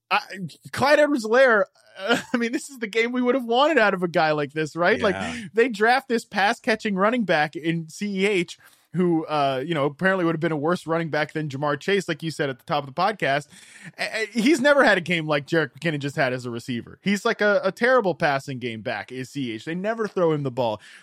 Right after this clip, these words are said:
Speaker 1: They, they, they design these, like, slip screens for Jerick McKinnon, like you, where you said, nobody is even in the frame with this guy on some of these receiving, uh, looks for him.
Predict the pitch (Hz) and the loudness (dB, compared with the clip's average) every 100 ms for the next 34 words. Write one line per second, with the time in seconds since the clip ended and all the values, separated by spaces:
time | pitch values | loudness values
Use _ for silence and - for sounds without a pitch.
0 | _ 208 214 185 202 214 180 185 202 170 | _ -2 -2 -2 -2 -2 -4 -4 -4 -4
1 | 170 160 190 202 175 175 139 147 - - | -4 -2 -2 -2 -4 -6 -8 -8 -10 -14
2 | - 196 - - 165 143 127 - 139 131 | -4 -4 -4 -8 -6 -6 -8 -6 -6 0
3 | 170 165 165 - 190 151 143 156 160 180 | 0 0 -4 -4 -4 -4 -6 -4 -2 -2
4 | 190 226 202 - - _ _ 143 165 220 | -2 0 0 -2 -16 _ _ -2 2 2
5 | 208 208 208 202 175 196 196 190 - 170 | 4 2 0 -4 -4 -6 -4 -6 -6 -6
6 | 185 220 123 98 139 139 147 - 147 131 | -4 -6 -8 -12 -12 -8 -8 -4 -2 0
7 | 120 123 143 127 120 123 120 120 - 135 | -2 -6 -10 -10 -8 -10 -10 -10 -6 -6
8 | 120 110 98 117 107 90 127 - - 127 | -6 -8 -8 -4 -4 -4 -6 -6 -12 -8
9 | 120 98 | -8 -10